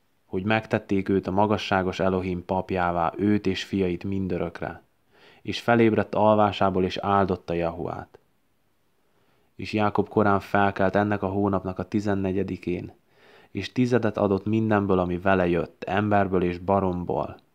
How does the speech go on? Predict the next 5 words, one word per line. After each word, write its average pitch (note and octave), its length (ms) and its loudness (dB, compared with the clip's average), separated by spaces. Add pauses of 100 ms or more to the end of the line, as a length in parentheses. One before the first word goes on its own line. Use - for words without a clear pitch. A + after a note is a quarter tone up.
(120)
aranyból, G2 760 0 (360)
minden A2+ 360 2
edényből G#2 520 2
és F#2 240 0
ruhából, F#2 760 -4